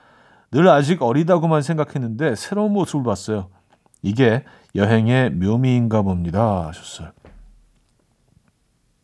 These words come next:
음, 아이가 어느 한순간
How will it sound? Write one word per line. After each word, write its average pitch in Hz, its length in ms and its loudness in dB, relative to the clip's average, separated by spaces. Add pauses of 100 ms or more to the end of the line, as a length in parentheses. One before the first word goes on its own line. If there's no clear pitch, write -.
음, 107 440 0 (960)
아이가 139 460 2
어느 160 120 2
한순간 165 720 2